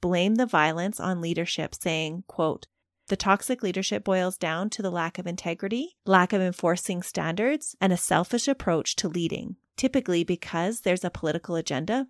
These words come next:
motivating them." And this statement was made years before Vanessa went missing,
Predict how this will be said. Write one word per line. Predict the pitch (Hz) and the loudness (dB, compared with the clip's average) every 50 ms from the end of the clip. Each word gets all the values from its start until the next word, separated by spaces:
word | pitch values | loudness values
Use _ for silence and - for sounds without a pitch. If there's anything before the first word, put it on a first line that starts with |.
| _ _ | _ _
motivating | - 175 165 160 151 - - 131 123 151 143 143 151 | -2 0 0 0 0 -2 -4 -4 -4 -4 -4 -4 -6
them." | 151 131 87 - 170 180 _ _ _ _ _ _ _ _ _ _ - | -6 -8 -8 -10 -12 -12 _ _ _ _ _ _ _ _ _ _ -4
And | 165 160 165 170 180 | -2 -2 0 2 2
this | 196 240 - - | 2 2 2 0
statement | - - 196 165 - - 82 127 143 | -2 -2 0 0 0 -2 -4 -4 -4
was | 165 170 - - | -4 -6 -6 -4
made | 175 165 165 185 | -4 -4 -4 -4
years | 196 196 170 175 190 214 233 220 190 175 156 - - | -6 -6 -4 0 2 4 4 4 4 2 0 -2 -4
before | - 180 - - 151 139 151 | -4 -6 -4 -4 -4 -4 -4
Vanessa | 160 165 160 156 151 - - 165 156 | -2 -2 -2 -2 -2 -2 -2 -2 -2
went | 147 139 113 - - - | -2 -2 -4 -4 -6 -6
missing, | 113 139 - - 110 95 - 185 | -6 -6 -6 -6 -8 -8 -8 -10